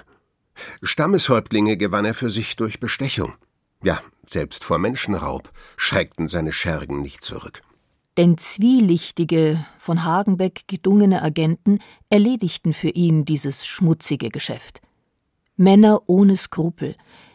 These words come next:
Speaker 2: die allerdings die Gepflogenheiten der fremden Länder kannten und ihre Sprachen beherrschten.
Speaker 1: Als Auswahlkriterium für seine sogenannten gezähmten Wilden dienten Hagenbeck sensationsheischende Stereotype.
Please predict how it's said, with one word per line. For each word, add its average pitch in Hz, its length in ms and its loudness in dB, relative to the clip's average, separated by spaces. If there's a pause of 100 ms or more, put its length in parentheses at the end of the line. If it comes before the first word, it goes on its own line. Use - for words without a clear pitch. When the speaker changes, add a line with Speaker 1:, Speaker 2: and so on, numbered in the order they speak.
(140)
Speaker 2:
die 208 140 0
allerdings 262 500 2
die 254 140 -4
Gepflogenheiten 208 840 2
der 147 120 -2
fremden 170 460 0
Länder 160 320 2
kannten 175 480 2 (400)
und 190 160 6
ihre 202 120 2
Sprachen - 420 -6
beherrschten. - 580 -10 (920)
Speaker 1:
Als - 420 -2
Auswahlkriterium 101 1300 -4 (480)
für 85 240 -2
seine 80 260 -2
sogenannten 82 600 -2
gezähmten 107 720 -2
Wilden 98 380 0 (560)
dienten 139 400 2
Hagenbeck 135 520 -4
sensationsheischende 110 1400 -2
Stereotype. 107 880 -4